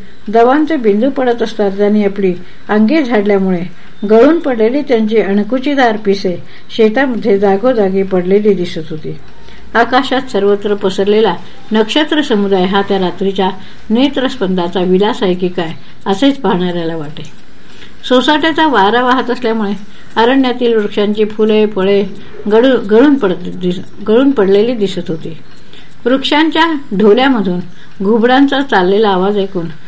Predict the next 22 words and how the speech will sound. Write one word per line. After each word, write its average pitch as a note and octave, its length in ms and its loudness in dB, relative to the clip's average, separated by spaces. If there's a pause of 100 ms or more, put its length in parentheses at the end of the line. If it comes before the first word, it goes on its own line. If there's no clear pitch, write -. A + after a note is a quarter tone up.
(200)
त्या A#3 120 4
वृक्षावरील A#3 640 2
घरट्यातून A3 600 0
बसलेले G3 420 0
कावळे F#3+ 420 0 (380)
भीतीमुळे A3 640 2
गुपचूप A3 440 0
बसून F3+ 320 -2
राहिले E3+ 280 -6
होते. D#3 260 -10 (800)
त्या B3 140 4
नगराच्या A3+ 520 2
आसपास G#3+ 480 -2 (460)
चोरट्यांचा C#4+ 560 4
सुळसुळाट A#3 580 2
चाललेला G3+ 420 2
असल्यामुळे F#3 420 -2 (440)
नगरातील C4+ 540 2
लोकांचा A3+ 520 0
आरडाओरडा F#3+ 520 0
चालला E3 280 -6
होता. D#3 220 -10